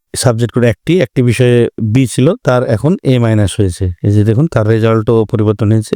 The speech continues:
এবং ইয়েস। এভাবে আপনাদের সেন্টার এবং রোল নাম্বার অনুযায়ী যার যার সাবজেক্ট, সেই অনুযায়ী আপনারা নিজ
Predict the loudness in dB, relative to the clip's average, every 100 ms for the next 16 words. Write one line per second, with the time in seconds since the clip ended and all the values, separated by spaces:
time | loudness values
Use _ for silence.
0 | -2 0 0 0 -2 -8 _ _ _ _
1 | -2 2 2 0 0 -2 0 -2 -2 _
2 | _ _ -4 0 2 2 2 0 2 2
3 | 2 2 2 2 2 0 0 2 0 -2
4 | _ -4 0 0 -2 -2 -4 -4 0 -2
5 | _ -20 _ _ _ _ _ _ _ -14
6 | 0 2 2 2 2 2 0 -2 0 0
7 | -2 -2 0 0